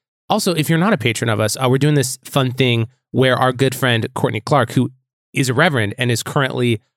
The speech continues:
churchless and has the yearning and calling to preach, we are giving her the space to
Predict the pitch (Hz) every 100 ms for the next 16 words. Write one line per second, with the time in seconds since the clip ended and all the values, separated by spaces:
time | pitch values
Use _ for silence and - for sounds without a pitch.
0 | _ - - 143 - 92 107 - - 123
1 | 110 120 113 113 117 113 123 _ _ -
2 | 120 135 170 180 135 113 117 113 123 -
3 | 123 131 127 123 - 123 - 143 107 -
4 | - _ 131 143 143 135 127 127 123 127
5 | 117 113 117 _ _ 131 - 139 131 -
6 | - 135 120 113